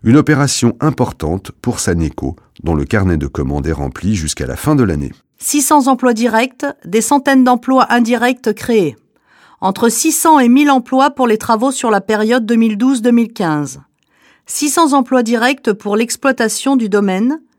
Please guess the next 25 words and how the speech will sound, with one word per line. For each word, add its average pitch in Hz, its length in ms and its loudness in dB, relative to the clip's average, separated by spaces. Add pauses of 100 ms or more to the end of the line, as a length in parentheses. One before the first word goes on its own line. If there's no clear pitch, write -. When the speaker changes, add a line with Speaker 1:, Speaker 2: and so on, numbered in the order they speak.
(480)
Speaker 2:
quatre-vingts 277 420 2
pour 262 200 -4
cent 262 240 2
en 208 80 2
contrat 233 420 -2
C 220 200 0
D 185 160 0
I, 208 220 -6 (300)
soixante-cinq 277 640 0
pour 262 160 -4
cent 277 180 0
en 254 80 2
contrat 240 360 -4
temps 233 180 -2
plein, 151 300 -6 (500)
dans 190 100 -2
les 220 80 2
secteurs 233 360 -2
suivants. 165 400 -8 (520)
Maintenance 254 580 2
et 220 60 2
ménage, 202 560 0 (260)
restauration, 226 1000 -2
loisirs, 214 640 0 (260)
accueil 247 560 0